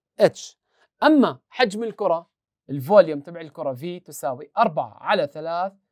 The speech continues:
باي آر تكعيب. أربعة على ثلاث باي آر تكعيب. إذا هاي أهم الأشكال الهندسية اللي إحنا ممكن تمر معنا في مادة الفيزياء، لازم نكون عارفينهم وماخذين تفاصيلهم. تمام؟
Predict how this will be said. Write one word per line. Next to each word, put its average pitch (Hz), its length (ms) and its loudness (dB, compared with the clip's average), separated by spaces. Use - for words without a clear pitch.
باي 190 560 2
آر 185 200 0
تكعيب. 175 540 -8
أربعة 127 440 0
على 170 220 -2
ثلاث 160 480 -8
باي 175 580 -4
آر 175 280 -6
تكعيب. 127 440 -14
إذا 190 180 0
هاي 294 300 0
أهم 240 220 -4
الأشكال 214 340 -8
الهندسية 190 560 -8
اللي 180 120 -6
إحنا 190 180 -16
ممكن 196 420 -14
تمر 190 320 4
معنا 185 300 -8
في 160 160 -12
مادة 165 340 -8
الفيزياء، 165 420 -8
لازم 160 260 -4
نكون 165 320 -16
عارفينهم 185 580 -12
وماخذين 160 380 -6
تفاصيلهم. 113 500 -16
تمام؟ 226 380 2